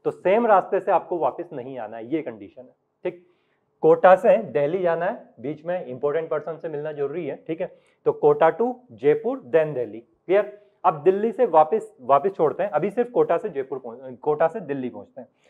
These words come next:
तो कोटा to दिल्ली via जयपुर जाना है, but इस बार condition क्या है कि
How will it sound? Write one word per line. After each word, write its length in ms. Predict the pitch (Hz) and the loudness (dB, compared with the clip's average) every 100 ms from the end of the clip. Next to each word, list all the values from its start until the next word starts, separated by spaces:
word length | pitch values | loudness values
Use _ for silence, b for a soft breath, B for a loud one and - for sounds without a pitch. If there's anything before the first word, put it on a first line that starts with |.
| _ - | _ -6
तो 60 | |
कोटा 360 | - 165 151 190 | 0 0 4 4
to 140 | 226 | 4
दिल्ली 320 | 185 175 202 254 | 0 -2 -2 -4
via 260 | 127 143 175 | 0 2 0
जयपुर 300 | 170 - 165 | -4 -6 -6
जाना 200 | 170 160 | -4 -4
है, 200 | 233 - _ 165 | -6 -12 _ -2
but 120 | 190 | -2
इस 100 | 196 | 4
बार 220 | 240 247 | 6 6
condition 440 | 214 185 208 233 214 | 2 -2 -4 -4 2
क्या 160 | 196 | 4
है 120 | 147 123 - _ _ _ _ _ _ _ _ | 4 0 -10 _ _ _ _ _ _ _ _
कि 80 | 214 | -12